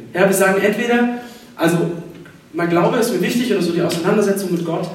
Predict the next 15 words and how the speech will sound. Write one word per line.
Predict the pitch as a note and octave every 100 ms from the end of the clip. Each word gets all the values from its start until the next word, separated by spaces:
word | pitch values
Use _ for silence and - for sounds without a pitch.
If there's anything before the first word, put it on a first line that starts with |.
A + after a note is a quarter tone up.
| - - -
aber | D#3+ G3
das, | G#3+ - - -
das | F3
ist | F3
eine | G3+ F3+
Sache | F#3 G3+ G#3
zwischen | G3 F3+ E3+
Gott | E3+ F3
und | D3
mir. | D3 B2+ B2 -
Ja? | D3 F#3 F#3
Fokus | - F#3 E3
auf | D3
dem | C#3+ -
Ich. | - -